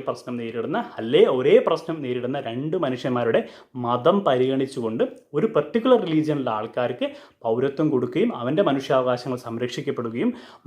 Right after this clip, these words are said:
മറ്റൊരാൾ, ഇതേ വിഷയം അനുഭവിക്കുന്ന മറ്റൊരാൾ അവൻ്റെ മതത്തിൻ്റെ പേരിൽ മാറ്റി നിർത്തപ്പെടുകയും ചെയ്യുന്നുണ്ട്. അപ്പോൾ അതുകൊണ്ടാണ് ഞാൻ പറയുന്നത് സി എ എ എന്ന് പറയുന്ന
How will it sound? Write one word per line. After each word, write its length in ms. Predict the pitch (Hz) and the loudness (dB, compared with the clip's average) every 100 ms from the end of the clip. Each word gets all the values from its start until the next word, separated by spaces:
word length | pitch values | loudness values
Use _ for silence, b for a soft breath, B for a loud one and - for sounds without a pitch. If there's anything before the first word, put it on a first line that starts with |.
| 123 | 0
മറ്റൊരാൾ, 600 | 127 - 233 156 117 139 - - - | 0 4 6 6 4 0 -2 -10 -10
ഇതേ 180 | 123 175 285 | 2 4 4
വിഷയം 240 | 247 220 165 | 4 2 2
അനുഭവിക്കുന്ന 440 | 147 135 127 160 175 123 | 2 2 2 -2 -4 -6
മറ്റൊരാൾ 380 | - 139 120 127 - 120 | -4 -2 -2 -4 -8 -10
അവൻ്റെ 280 | 131 151 165 127 | -4 0 0 0
മതത്തിൻ്റെ 500 | 123 135 - 202 160 | 0 0 0 0 2
പേരിൽ 180 | 123 143 117 | 2 0 0
മാറ്റി 280 | 120 143 185 | 0 0 0
നിർത്തപ്പെടുകയും 520 | 135 117 123 117 120 120 | 0 0 -2 -2 -4 -6
ചെയ്യുന്നുണ്ട്. 280 | 127 123 120 B B B B | -6 -8 -10 B B B B
അപ്പോൾ 140 | 127 127 | 4 6
അതുകൊണ്ടാണ് 360 | 233 247 175 135 | 8 6 4 0
ഞാൻ 80 | 127 | -2
പറയുന്നത് 240 | 123 120 - B B - | -2 0 -2 B B -10
സി 140 | 190 226 196 | -2 0 4
എ 20 | 208 190 | 4 4
എ 20 | 208 160 | 2 2
എന്ന് 120 | 160 147 | 2 2
പറയുന്ന 240 | 135 135 | 2 0